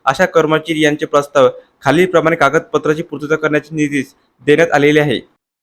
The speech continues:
जुनी पेन्शन योजना लागू करण्याबाबतचा विनंती अर्ज, विकल्पी अर्ज, जिल्हा परिषद जाहिरात छायांकित प्रत, प्रथम नियुक्ती आधी छायांकित प्रत, शाळा प्राप्त रुजू आधी छायांकित प्रत, सेवा पुस्तक पहिल्या पानाची छायांकित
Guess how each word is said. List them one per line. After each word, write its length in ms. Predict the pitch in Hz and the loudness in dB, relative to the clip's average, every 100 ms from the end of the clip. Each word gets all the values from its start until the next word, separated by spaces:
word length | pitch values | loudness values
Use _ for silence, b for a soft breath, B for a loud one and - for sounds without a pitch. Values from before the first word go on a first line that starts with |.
| - | -2
जुनी 180 | 151 175 | 0 2
पेन्शन 300 | 170 160 180 | 2 0 2
योजना 220 | 156 165 | 2 4
लागू 220 | 156 151 | 4 2
करण्याबाबतचा 560 | 165 160 147 139 156 170 | 2 2 2 0 0 0
विनंती 360 | 147 147 147 | 0 -2 -2
अर्ज, 200 | 156 139 131 - _ _ 135 | -2 0 0 -2 _ _ -8
विकल्पी 400 | - 170 175 175 | 0 0 2 0
अर्ज, 220 | 147 131 131 120 - _ 127 | 0 0 0 0 -4 _ -4
जिल्हा 180 | 156 180 | 0 2
परिषद 300 | 175 - 160 | 2 -2 -2
जाहिरात 300 | 143 156 160 | 0 0 0
छायांकित 360 | 147 147 143 160 - | 0 -2 -2 -10 -2
प्रत, 140 | 143 - _ _ _ - | 0 0 _ _ _ -2
प्रथम 280 | 135 180 | 0 0
नियुक्ती 360 | 165 156 156 180 - | 0 0 0 0 0
आधी 200 | 139 165 160 | 0 -2 0
छायांकित 320 | 147 139 147 - | 0 -2 -8 -4
प्रत, 120 | 139 120 _ _ _ - | -2 -2 _ _ _ 0
शाळा 200 | 147 165 | 2 4
प्राप्त 300 | 160 151 180 | 2 0 0
रुजू 360 | 160 139 170 - | -2 0 0 0
आधी 200 | 135 160 - - | -2 -4 -10 -4
छायांकित 320 | 147 143 151 | -2 -2 -6
प्रत, 220 | 156 127 110 - _ _ _ | -2 -2 -2 -10 _ _ _
सेवा 220 | - 151 175 | 2 4 4
पुस्तक 400 | 175 156 180 175 | 0 -4 -4 0
पहिल्या 300 | 147 147 165 | 2 2 2
पानाची 340 | 165 151 151 156 | 2 0 -2 -2
छायांकित 320 | 151 147 151 | -2 -2 -6